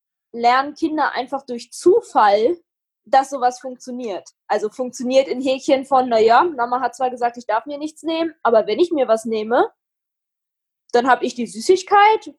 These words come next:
Mama meckert ein bisschen, sagt zwar, ich krieg am nächsten Tag nichts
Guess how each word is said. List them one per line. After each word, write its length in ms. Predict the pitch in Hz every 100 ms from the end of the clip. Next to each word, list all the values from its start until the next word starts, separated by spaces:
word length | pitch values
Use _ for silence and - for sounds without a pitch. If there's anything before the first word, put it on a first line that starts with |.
| _ -
Mama 340 | 226 233 220
meckert 400 | 220 247 392 381
ein 100 | 381
bisschen, 420 | 403 403 415 403 415 415 _ _ _
sagt 360 | 233 240 247
zwar, 200 | - 240
ich 120 | 233 -
krieg 180 | 254
am 140 | 370 359
nächsten 360 | 370 370 381
Tag 260 | 349 381 -
nichts 560 | 392 403 370 - -